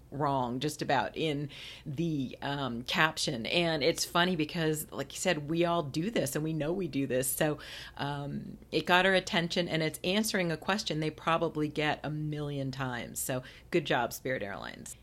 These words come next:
And the best funny replies award goes to Wendy's. They are so entertaining on their Twitter account that people will tweet them random questions just to see what they'll tweet back.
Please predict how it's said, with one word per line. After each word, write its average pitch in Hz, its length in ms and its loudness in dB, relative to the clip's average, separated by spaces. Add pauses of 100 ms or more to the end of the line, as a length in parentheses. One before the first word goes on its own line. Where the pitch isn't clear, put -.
(160)
And 165 600 2
the 147 40 -2
best 175 440 -2
funny 214 320 4
replies 170 640 2
award 147 340 -2
goes 143 200 0
to 143 100 -2
Wendy's. 139 560 -6 (260)
They 196 340 6
are 170 180 2
so 180 420 2
entertaining 160 960 -2
on 147 200 -4
their 143 100 -4
Twitter 143 300 -2
account 135 500 -4
that 143 300 2 (100)
people 254 320 0
will 170 260 0
tweet 226 420 0
them 147 220 -2
random 170 480 4
questions 139 600 0 (300)
just 302 220 4
to 269 60 0
see 208 220 0
what 185 180 2
they'll 147 160 2
tweet - 300 -2
back. 147 280 -4